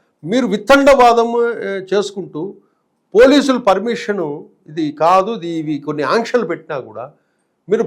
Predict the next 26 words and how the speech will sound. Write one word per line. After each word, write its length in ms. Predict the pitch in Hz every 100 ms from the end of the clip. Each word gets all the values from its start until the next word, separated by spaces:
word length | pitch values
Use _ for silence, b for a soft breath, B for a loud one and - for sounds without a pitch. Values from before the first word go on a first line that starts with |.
| 147
బలవంతంగా 560 | 202 269 277 269 262
దాన్ని 320 | 240 202 196 175 175 165 160 156 151 147 _
చేసుకొని 340 | 202 208 226 156
పోతే 160 | 139 139 120
కనుక 180 | - 123 139
రేపు 200 | 208 220 185
ఏదైనా 360 | 165 220 254 190
ఇన్సిడెంట్ 300 | 156 190 185 120
జరిగినా 260 | 113 98 95
కూడా, 140 | 90 180 _ _ _ _ _ _ _ _ - 147
రేపు 220 | 226 233
ఏదైనా 300 | 208 262 269 202
జరిగితే 260 | 214 214 269
ఇది 80 | 214 -
సెకండ్ 260 | 202 269 262
ఇన్సిడెంట్ 380 | 226 - 165 120
అవుతుంది. 220 | 95 _ _ _ _ _ _ _
అప్పుడు 400 | 143 - - 302 240 170
గవర్నమెంట్ 380 | 247 262 254
ఏం 100 | 180 160
చేస్తుందంటే 640 | 135 - 113 101 - 262 _ _ _ _ _ _ _ _ _ _ _
ఫస్ట్ 260 | 175 180 - 233
ఇన్సిడెంట్, 420 | - 202 196 208 -
సెకండ్ 240 | 156 190 185
ఇన్సిడెంట్స్ 380 | 170 - 120 -
పెట్టేసి 380 | 151 156 180 190